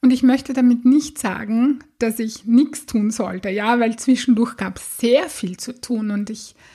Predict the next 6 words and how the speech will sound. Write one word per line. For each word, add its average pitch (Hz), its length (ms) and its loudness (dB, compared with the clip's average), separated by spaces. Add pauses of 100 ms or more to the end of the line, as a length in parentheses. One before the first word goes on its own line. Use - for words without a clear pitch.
(800)
und 240 220 4
diese 220 160 -2
Hingabe 214 680 2
war 202 140 -6
trotzdem 226 540 -4
präsent. 240 680 -12